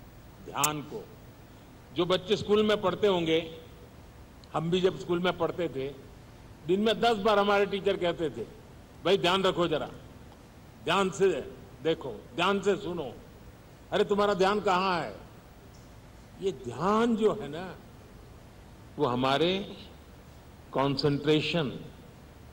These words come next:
हमारा कितना focus है चीजों पर, हमारा मन कितना केंद्रित है,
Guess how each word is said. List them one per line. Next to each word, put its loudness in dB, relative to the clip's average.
हमारा 0
कितना -4
focus -2
है -4
चीजों -8
पर, -10
हमारा -2
मन 0
कितना -2
केंद्रित 2
है, -14